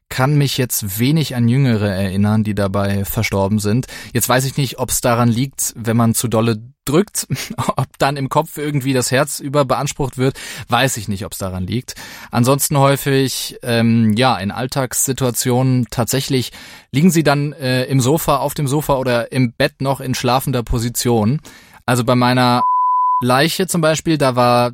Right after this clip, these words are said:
derjenige auf Klo. Dann ist anscheinend irgendwas im Magen-Darm-Bereich passiert und der ist mehr oder weniger untenrum geplatzt,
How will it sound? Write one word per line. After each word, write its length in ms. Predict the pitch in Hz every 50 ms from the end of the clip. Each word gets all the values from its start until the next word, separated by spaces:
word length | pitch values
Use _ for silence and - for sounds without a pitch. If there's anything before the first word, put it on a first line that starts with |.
| - _
derjenige 520 | 147 - 123 127 123 123 127 123 117 120
auf 140 | 104 107 -
Klo. 280 | - - 110 98 95 98 - _ _ - - - _ _ _ _ _ _
Dann 120 | _ 113 120
ist 80 | 117
anscheinend 280 | 127 117 113 127 120 117
irgendwas 240 | 123 127 127 117 -
im 100 | 117 113
Magen-Darm-Bereich 760 | 113 107 113 120 117 107 101 110 147 147 131 120 123 123 -
passiert 440 | - 135 120 - - 127 127 131 - - - - - - - - - _
und 380 | 127 131 131 113 - - 127 123
der 100 | 123 131
ist 120 | 131 -
mehr 200 | 135 120 127 147
oder 140 | 151 139 120
weniger 440 | 123 127 156 165 165 160 160 151 -
untenrum 500 | 151 175 196 165 131 135 143 143 143 - _ _ _ _ _ _
geplatzt, 800 | - 127 113 139 127 - - - 143 - - - - - - -